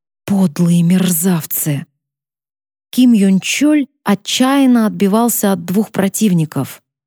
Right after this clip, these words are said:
но было понятно, что долго ему не продержаться. Ильён неторопливо кружил вокруг Чхве Уёна и ждал, пока замедлятся его движения. Он знал, что соперник прекрасно владеет оружием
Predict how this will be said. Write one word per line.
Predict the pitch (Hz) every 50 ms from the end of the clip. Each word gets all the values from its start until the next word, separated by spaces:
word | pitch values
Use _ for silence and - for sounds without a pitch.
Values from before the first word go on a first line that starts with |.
| _ _ -
но | 220 220
было | 202 269 262 247 233
понятно, | - 214 214 226 262 285 294 - 240 202
что | - - - 196
долго | 175 254 277 311 320 247 262
ему | 220 180 202 196 208
не | 220 220 214
продержаться. | - 190 - 165 196 185 170 156 151 120 - - - - - 165 - _ _ _ _ _ _ _ _ _ _ _ _ _ _ -
Ильён | 233 233 226 226 208 240 339 370 359 330
неторопливо | 302 269 - 240 226 226 220 - 254 277 339 359 349 311
кружил | - - 240 233 226 208 247 294 302 269
вокруг | 220 220 208 - 247 233 - - - - -
Чхве | - - - - 220 196 208 233 214 180 - -
Уёна | - 196 196 185 196 247 294 330 339 330 330 330 320 302 - _ _ _ _
и | - 214
ждал, | 202 196 185 208 254 302 339 349 339
пока | - 196 190 - 220 233
замедлятся | 214 202 185 196 254 294 269 269 269 254 - - 226
его | 190 196 185 214
движения. | 180 190 208 196 165 160 143 135 127 135 139 123 - _ _ _ _ _ _ _ _ _ _ _ _ _ _
Он | - 202 220
знал, | 214 208 226 269 277 269 202 170 160
что | - - 190
соперник | - 233 233 - 294 269 262 254 247
прекрасно | - - 226 - - 302 320 311 - - 226 190
владеет | 208 220 220 196 254 269 254 240 - -
оружием | - 226 240 269 269 233 180 165 170 156 156 151 151